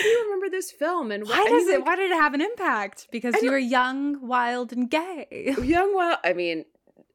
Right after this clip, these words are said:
Speaker 1: yes. But, like, I also didn't, like, I lived in the city for, like, four years at that point. So I must have heard of a lot of that stuff. I just don't remember or, like, don't have, like, a,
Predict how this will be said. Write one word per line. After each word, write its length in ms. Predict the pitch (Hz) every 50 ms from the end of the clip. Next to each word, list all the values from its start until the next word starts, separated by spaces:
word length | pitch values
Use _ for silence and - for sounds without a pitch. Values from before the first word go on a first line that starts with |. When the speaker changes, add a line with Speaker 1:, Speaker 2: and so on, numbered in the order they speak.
| _ -
Speaker 1:
yes. 420 | 190 170 139 82 - - - - - _ _ _ _ _
But, 140 | - 262 -
like, 340 | 277 277 262 262 262 - - -
I 100 | 254 254 -
also 400 | - 247 254 247 - 277 254 240
didn't, 480 | 233 - 196 185 170 180 175 175 170 - - _ _ _ _ _ _ _ _ _
like, 160 | 226 240 -
I 140 | 269 262 269
lived 300 | 262 262 262 277 311 311
in 120 | 427 403 381
the 100 | 381 302
city 420 | - - - 190 180 175 170 175 180
for, 200 | - - 220 190
like, 180 | 180 180 175 -
four 220 | - 190 185 180
years 240 | 165 170 170 170 165
at 40 | -
that 140 | 160 131 -
point. 160 | - 180 -
So 100 | - 311
I 100 | 427 571 440 294
must 260 | 247 220 233 - -
have 120 | - 180 -
heard 220 | - 165 156 156 147
of 60 | 139
a 60 | 135 131
lot 240 | 127 127 131 127
of 80 | 135 127
that 180 | 135 139 131 -
stuff. 240 | - - 147 139 - -
I 140 | 170 185
just 240 | 170 196 190 - -
don't 200 | - 175 170 -
remember 480 | - 160 151 151 147 151 147 151 156 - -
or, 80 | 180
like, 280 | 180 180 180 165 - _
don't 240 | - 180 175 - - _ _ - - - _ _ _ _ _ _ 202
have, 340 | - - 170 170 170 160
like, 220 | 165 160 160 156 143
a, 320 | 135 131 131 131 131 135